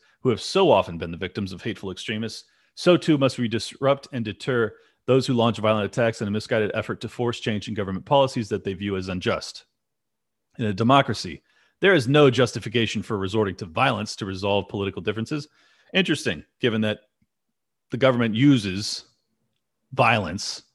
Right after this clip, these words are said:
to resolve political differences constantly. Every day of my life, they've done that. Anybody notice that? Yeah? Okay.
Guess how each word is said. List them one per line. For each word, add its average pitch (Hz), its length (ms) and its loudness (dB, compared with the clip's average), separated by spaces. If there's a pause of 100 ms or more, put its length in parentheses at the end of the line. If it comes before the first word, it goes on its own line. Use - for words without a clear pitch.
(680)
to 151 100 2
resolve 117 420 6
political 107 320 0
differences 92 600 -8 (760)
constantly. 127 800 2 (760)
Every 147 320 4
day 131 200 4
of 113 120 4
my 113 160 4
life, 101 540 0 (320)
they've 95 220 0
done 85 220 -4
that. 65 200 -14 (600)
Anybody 117 300 0
notice 139 260 0
that? 185 260 0 (280)
Yeah? 131 180 2 (100)
Okay. - 240 -4